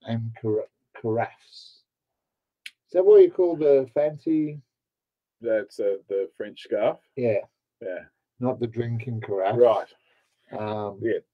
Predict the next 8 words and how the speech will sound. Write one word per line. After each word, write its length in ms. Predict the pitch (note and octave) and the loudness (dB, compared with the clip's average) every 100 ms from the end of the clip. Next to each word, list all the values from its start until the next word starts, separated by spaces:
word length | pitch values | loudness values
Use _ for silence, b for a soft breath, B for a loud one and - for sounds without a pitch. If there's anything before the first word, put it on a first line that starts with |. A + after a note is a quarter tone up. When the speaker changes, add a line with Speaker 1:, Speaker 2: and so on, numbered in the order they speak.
| _ _ | _ _
Speaker 1:
<laughs> 640 | - - - - - - - | -14 -14 -20 -20 -20 -16 0
uh, 320 | A#2 A#2+ A#2+ | 2 4 6
but 360 | C3+ C3+ C3 | 6 6 4
look, 240 | D3 C3+ - _ _ _ _ _ _ _ _ _ _ _ - | 4 4 2 _ _ _ _ _ _ _ _ _ _ _ -2
we're 240 | D3 D#3 | 2 6
giving 340 | C#3+ D3+ D3+ | 6 6 4
that 180 | C#3+ D3 | 4 12
away. 640 | C#3+ C#3 C#3+ C#3 C3+ C3+ | 12 12 12 12 12 10